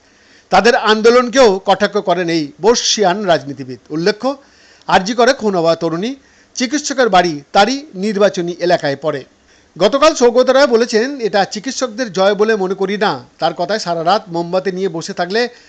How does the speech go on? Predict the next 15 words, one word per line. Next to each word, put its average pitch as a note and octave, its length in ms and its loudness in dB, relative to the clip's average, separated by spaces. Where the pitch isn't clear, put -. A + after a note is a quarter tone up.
সরকার A3 520 0
বদলানো G#3 380 0
যায় F#3+ 240 2
নাকি?" A#3 360 0
এদিকে G3 300 0
আন্দোলনের A3+ 540 2
চাপে A#3+ 280 2
মমতা G#3+ 300 0
বন্দ্যোপাধ্যায় G3+ 540 0
পুলিশ G#3+ 320 -4
কমিশনার G3 480 -6
সহ F#3+ 280 -4
স্বাস্থ্য G3+ 520 -4
আধিকারিকদের F3+ 640 -4
বদলির E3+ 380 -4